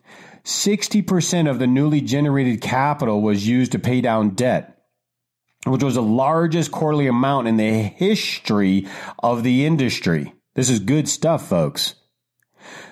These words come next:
The recent fundamental progress across the industry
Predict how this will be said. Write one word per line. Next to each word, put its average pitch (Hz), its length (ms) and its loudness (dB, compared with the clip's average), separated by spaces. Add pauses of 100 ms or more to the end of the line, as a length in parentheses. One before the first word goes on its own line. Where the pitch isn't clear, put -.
The 135 100 0
recent 180 560 2
fundamental 156 520 0
progress 147 1000 0
across 139 640 -2
the 120 200 2
industry 120 720 -2